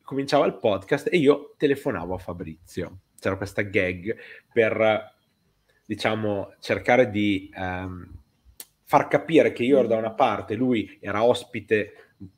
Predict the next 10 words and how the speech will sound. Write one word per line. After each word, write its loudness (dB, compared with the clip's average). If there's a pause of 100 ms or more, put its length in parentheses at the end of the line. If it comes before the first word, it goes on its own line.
eh, -18
audio -2
dall'altra. 0 (760)
Facevamo 0
questa -4
gag 0
della -2
telefonata, -2
che 0
poi 0